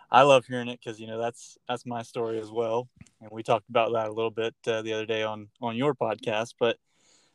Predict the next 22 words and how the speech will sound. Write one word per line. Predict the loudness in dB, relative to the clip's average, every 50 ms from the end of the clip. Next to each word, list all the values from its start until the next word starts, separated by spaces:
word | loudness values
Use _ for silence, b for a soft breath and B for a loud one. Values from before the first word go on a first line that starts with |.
| _ 0
um, | 2 4 4 4 2 -2 -8 -14 -20 -20 _ _ _ _ _ _ _ _ _ _ _ _ _ _ _ _ _ _ _ -6
I | -4 0
love, | 2 2 2 2 0 -6 -14 _ -2
I | 0 4
love | 6 6 4 4 2
those | 0 -2 -2
stories | -4 -6 -4 -4 -4 -4 -6 -8
too, | -10 -10 -8 -6 -6
because | -6 -6 -4 -2 -2 -2 -2 -4 -8 -10 -4
literally | -2 0 0 2 2 2 2 0
my | 0 -2 -2 -2
next | -4 -6 -8 -4 0
question | 0 0 0 0 -6 -12 -10
was, | -6 -6 -6 -6 -8 -10
you | -14 -12
know, | -10 -10 -10 -10 -12 _ _ _ _ _ _ _ _ _ _ _ _ _
"What's | 6 6 6 6 4
your | -2 2
favorite | 4 6 6 6 4 0 0
game | 2 2 2 2 2 0
to | 0 -2
hunt? | 0 -2 -2 -2 -4 -8 -12 -16 -20